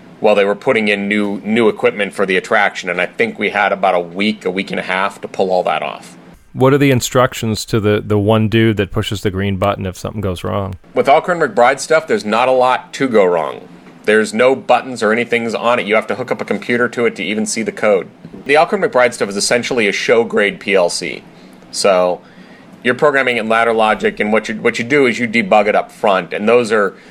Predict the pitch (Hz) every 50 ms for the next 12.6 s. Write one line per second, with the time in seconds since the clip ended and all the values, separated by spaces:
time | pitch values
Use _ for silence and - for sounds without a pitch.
0 | - - - - - - 117 113 - 139 131 135 151 165 147 127 135 156 - 143
1 | 135 143 - - 156 131 131 120 110 101 117 120 110 110 107 104 95 - 101 107
2 | 110 110 104 98 95 95 92 92 92 95 - - - 123 127 - - - - -
3 | - - - - - - 113 117 107 - 123 127 104 113 120 123 123 131 127 123
4 | 117 113 - - - 131 120 110 110 104 101 92 92 - - 120 107 101 101 101
5 | 98 - 95 98 95 87 101 95 92 - - 123 117 107 101 95 - - - 95
6 | 90 90 87 80 80 80 69 69 - - - - - - - - - - - -
7 | - - - - - 113 110 - 117 120 117 104 113 117 110 110 113 113 107 -
8 | - - 104 - - 113 104 90 - - 107 101 101 98 71 85 98 95 85 -
9 | 104 101 95 104 101 98 98 95 92 92 95 95 92 90 87 - - 107 95 -
10 | - 95 101 110 127 131 - 113 107 98 90 98 92 98 98 92 87 - 98 92
11 | 90 - - 92 87 90 92 90 - - 92 - 90 95 92 - - 95 92 101
12 | 92 90 90 90 87 90 87 87 87 87 -